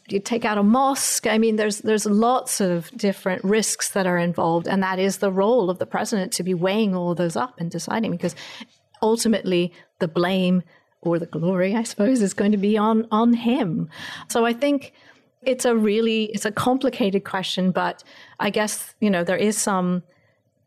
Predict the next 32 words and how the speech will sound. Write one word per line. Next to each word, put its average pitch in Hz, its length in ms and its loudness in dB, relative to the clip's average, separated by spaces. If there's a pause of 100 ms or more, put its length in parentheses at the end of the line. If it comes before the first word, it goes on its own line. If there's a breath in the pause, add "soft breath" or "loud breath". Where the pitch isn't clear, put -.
(160)
clarity. 180 520 0
It's - 120 -6
saying 170 460 -2
the 170 80 -2
buck 160 320 -6
stops - 400 -4
on 165 200 -2
the 165 60 -12
president's 165 520 -4
desk. 156 380 -4
And 165 120 -2
I 156 60 -4
think 214 280 -4 (220 loud breath)
you 196 140 0
can 202 160 2
look 254 240 2
at 220 120 -2
a 180 60 -2
situation 185 560 0
like 180 200 -2
that 175 420 -4 (320 soft breath)
and 180 180 0
say, 170 480 0
and 180 180 4
look 220 200 2
at 240 100 -2
the 202 80 2
different 202 460 -2
roles 175 520 2
that - 280 -4
individuals 175 720 0
have 170 560 -4